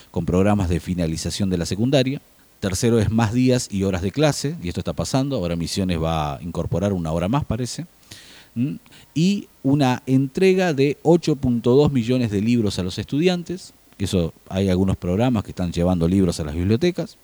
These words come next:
y como quinta medida, lograr que los chicos ingresen antes al nivel inicial, presta atención a esto, ya están entrando en salita de cuatro, bueno, que empiecen antes,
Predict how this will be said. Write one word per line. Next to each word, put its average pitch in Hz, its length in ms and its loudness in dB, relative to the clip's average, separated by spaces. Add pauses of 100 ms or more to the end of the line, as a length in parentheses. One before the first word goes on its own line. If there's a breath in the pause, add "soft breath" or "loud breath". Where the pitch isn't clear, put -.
(240 loud breath)
y 127 100 -6
como 165 240 2
quinta 180 320 -2
medida, 180 460 0
lograr 127 380 4
que 135 80 -2
los 117 120 2
chicos 131 340 -2
ingresen 123 500 0 (120)
antes 165 580 -2
al 101 140 0
nivel 101 280 0
inicial, 151 560 -4 (180)
presta 85 220 -4
atención 95 320 -2
a 113 120 2
esto, 147 360 -4 (320 soft breath)
ya - 80 -12
están 95 180 -6
entrando 92 540 -2
en 82 100 -4
salita 92 320 -4
de 95 100 0
cuatro, 147 340 0
bueno, 90 180 -4
que 71 80 -8
empiecen 80 400 -6
antes, 135 420 -6